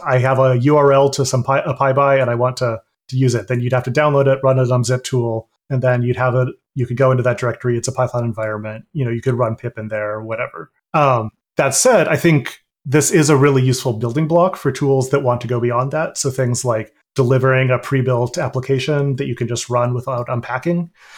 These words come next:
Like, there are various tools to do that, like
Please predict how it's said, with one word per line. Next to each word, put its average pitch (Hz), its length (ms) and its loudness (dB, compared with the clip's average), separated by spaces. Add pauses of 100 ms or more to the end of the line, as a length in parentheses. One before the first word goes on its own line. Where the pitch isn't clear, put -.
(180)
Like, 139 160 0
there 156 120 4
are 139 40 6
various 147 720 2
tools 147 340 2
to 127 100 -2
do 160 220 2
that, 143 280 0
like 139 180 -2